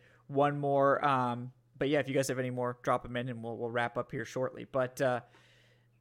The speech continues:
I know we had one. I f-, sorry, I forgot who asked it, but, uh, the potential for MyCole Pruitt to return has gotten brought up. And, you know, a guy that came in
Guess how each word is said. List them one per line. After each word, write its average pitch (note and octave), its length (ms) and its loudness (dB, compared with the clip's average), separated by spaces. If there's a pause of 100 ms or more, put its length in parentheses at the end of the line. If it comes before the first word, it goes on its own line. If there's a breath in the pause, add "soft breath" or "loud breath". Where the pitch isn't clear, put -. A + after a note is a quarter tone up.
(160)
I D3 80 8
know F#3 140 8
we G3+ 100 8
had G3+ 120 8
one. F3+ 280 6
I C#3 60 0
f-, D3+ 160 -4 (100)
sorry, D3+ 240 4
I C#3+ 60 2
forgot C#3+ 300 2
who C3+ 140 2
asked B2 240 0
it, - 160 -10
but, D3 280 4
uh, C#3 320 6 (340)
the E3 80 -2
potential G#3+ 460 4
for G#3 160 2
MyCole E3 420 4
Pruitt - 540 0
to D3 140 0
return A#2 460 -4
has A#2+ 240 -6
gotten B2 280 0
brought A#2 280 4
up. A2+ 280 -4
And, C3 280 -4 (100)
you C#3 100 -4
know, A#2+ 140 -2
a A#2+ 40 -8
guy C3+ 220 6
that C3+ 240 -2
came D#3 240 4
in C#3+ 220 2